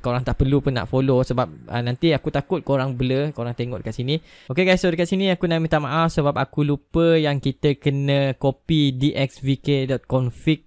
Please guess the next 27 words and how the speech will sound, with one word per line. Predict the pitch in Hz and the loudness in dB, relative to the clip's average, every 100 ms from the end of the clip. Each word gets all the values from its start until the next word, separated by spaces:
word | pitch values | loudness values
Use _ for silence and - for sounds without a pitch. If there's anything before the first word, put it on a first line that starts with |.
| - | -6
punya | 139 135 131 127 123 | -4 0 0 0 -2
file | - - 127 123 | -4 -2 0 0
juga | 120 117 131 - | -2 0 0 0
and | - 123 | -2 2
then | 143 135 | 2 4
paste | 143 131 - | 4 4 0
kan | 147 | 0
dekat | 135 127 104 | 0 -2 0
bahagian | 123 123 123 120 117 | 0 2 2 2 0
folder | - 120 120 127 123 | 0 0 2 2 4
Win | 113 123 117 | 2 0 -2
sixty-four. | 120 - 127 - 156 156 151 147 | -8 -4 -4 -2 0 2 0 0
So, | 147 139 | 0 2
korang | 143 160 | 2 2
kena | 175 165 160 | 0 0 0
copy | 156 - 180 165 | -2 0 -2 -2
D | 151 170 | -2 -2
X | 151 - 139 | -4 -6 -4
V | 139 | -4
K | - 151 143 | 0 0 0
dot | 135 | -2
config | - 131 - 160 160 | -4 -4 -2 -2 -2
and | 127 131 | -4 -4
dekat | 131 127 - | -2 -4 -4
sini | 151 156 | -4 -2
korang | 139 135 | -2 -2
kena | 139 135 135 135 131 143 | -4 -4 -2 -2 -4 -8